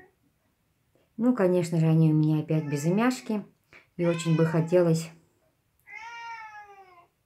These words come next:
Йосик, не мешай мне, пожалуйста. Опять мой кот просится играть. Мяукает сильно.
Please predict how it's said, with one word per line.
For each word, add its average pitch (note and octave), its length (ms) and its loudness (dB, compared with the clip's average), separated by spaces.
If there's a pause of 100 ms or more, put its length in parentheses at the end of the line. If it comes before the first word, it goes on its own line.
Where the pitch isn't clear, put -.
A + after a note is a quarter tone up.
(180)
Йосик, F#3+ 340 -4
не F#3+ 100 -6
мешай F#3+ 340 -4
мне, G#3+ 120 -6
пожалуйста. F#3+ 640 -2 (960)
Опять G3+ 380 0
мой F3+ 260 0
кот A#3+ 260 0 (420)
просится G#3 640 -2
играть. D#3+ 460 0 (1700)
Мяукает E3 580 -2
сильно. C#3+ 460 -4